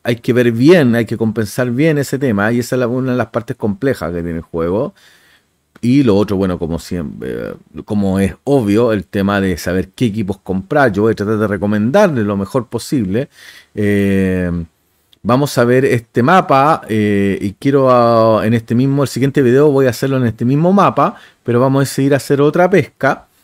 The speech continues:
eh, la pesca de unas carpas bien entretenidas que hay, pero que llega, es una pesca manchada. Son muy buenas las pescas manchadas, todo esto, ¿ah? Eh,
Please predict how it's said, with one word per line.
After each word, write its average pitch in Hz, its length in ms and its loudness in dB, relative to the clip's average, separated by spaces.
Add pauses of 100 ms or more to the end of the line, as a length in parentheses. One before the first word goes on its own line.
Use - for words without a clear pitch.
(300)
eh, 104 220 0
la 101 100 0
pesca 117 420 0
de 139 600 2
unas 135 220 -2
carpas 110 380 -2
bien 135 160 0
entretenidas 156 500 -2
que 165 200 0
hay, 196 360 2
pero 120 260 0
que 113 120 -2
llega, 123 320 0 (140)
es 95 60 -4
una 143 220 -2
pesca 170 200 0
manchada. 180 320 0
Son 180 160 -2
muy 220 100 2
buenas 160 240 2
las 98 80 -2
pescas 95 240 -8
manchadas, 95 360 -4
todo 98 160 -2
esto, 92 240 -8
¿ah? 98 120 -10 (500)
Eh, 95 720 0